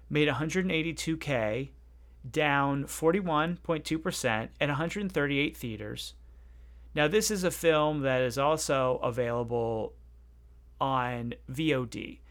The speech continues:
Not P V O D, regular V O D, six ninety-nine. You can rent this. You can also purchase it on iTunes.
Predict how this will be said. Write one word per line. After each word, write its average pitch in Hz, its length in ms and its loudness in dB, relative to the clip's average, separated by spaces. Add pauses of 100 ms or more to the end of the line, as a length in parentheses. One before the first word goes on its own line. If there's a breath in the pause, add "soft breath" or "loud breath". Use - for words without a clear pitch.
(220 soft breath)
Not 156 260 6
P 220 200 -2
V 160 180 2
O 113 80 2
D, 107 240 -4
regular 175 480 2
V 190 200 -4
O 190 100 0
D, 139 340 -2
six - 360 -4
ninety-nine. 147 760 0
You 131 160 -4
can 151 320 -4
rent 127 260 -2
this. 120 320 -2 (160 soft breath)
You - 60 -20
can 139 100 -6
also 151 240 2
purchase 170 440 0
it 175 80 0
on 170 100 2
iTunes. 113 640 -4